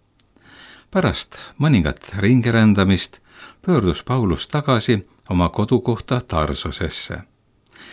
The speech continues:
Sealse ümbruse Kiliikia ja Süüria paikkonnad kujunesid tema tegevuse algperioodi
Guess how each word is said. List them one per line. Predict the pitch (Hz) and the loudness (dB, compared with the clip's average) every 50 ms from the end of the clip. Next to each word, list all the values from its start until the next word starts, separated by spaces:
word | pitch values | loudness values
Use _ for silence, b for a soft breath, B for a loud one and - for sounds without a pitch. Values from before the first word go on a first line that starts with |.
| B B B B B B B B B 117 104 95 | B B B B B B B B B 0 0 0
Sealse | - - 170 180 160 127 - - 113 101 95 85 76 B B B B B B B _ - | 2 2 2 2 2 2 2 2 2 2 2 0 -2 B B B B B B B _ 2
ümbruse | 131 143 135 110 101 95 82 - - 95 82 80 - - | 2 4 4 4 2 0 0 2 2 0 0 0 -2 -2
Kiliikia | - 92 95 127 131 107 - - 101 87 82 82 | -2 2 4 4 2 2 0 0 0 0 2 2
ja | 80 78 76 | 2 0 0
Süüria | - - 143 143 123 98 85 87 80 73 | -2 0 2 4 4 4 4 2 0 0
paikkonnad | - - 143 156 131 - - - 117 107 101 98 90 85 - - B B B B B B B B B B B B B B | -2 -2 0 0 -2 -2 -2 -2 2 2 4 4 2 0 -4 -12 B B B B B B B B B B B B B B
kujunesid | - 127 127 127 110 98 92 92 87 82 - 98 85 - | 0 2 4 4 4 4 2 2 0 0 0 -2 -2 -2
tema | - 98 87 85 85 85 85 80 - | -2 0 2 2 4 2 2 0 -2
tegevuse | - 95 82 90 87 82 82 80 - - 87 85 76 76 | -6 -4 -2 0 0 0 0 -2 0 0 0 0 -2 -2
algperioodi | 90 90 92 98 92 - - - 90 82 85 85 85 90 90 87 - 90 85 | -2 -2 0 -2 -2 -4 -8 -6 -4 -2 0 0 2 2 2 2 2 0 0